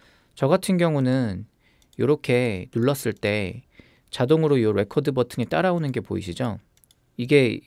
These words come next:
요렇게 되는 게 가능한 이유가 원래 이제 프리퍼런시스에는 저걸 선택하는 게 없고, 어, 그,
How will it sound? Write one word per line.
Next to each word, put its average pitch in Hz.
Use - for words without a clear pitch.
요렇게 131
되는 120
게 127
가능한 123
이유가 98
원래 123
이제 113
프리퍼런시스에는 135
저걸 107
선택하는 156
게 139
없고, 104
어, 92
그, 101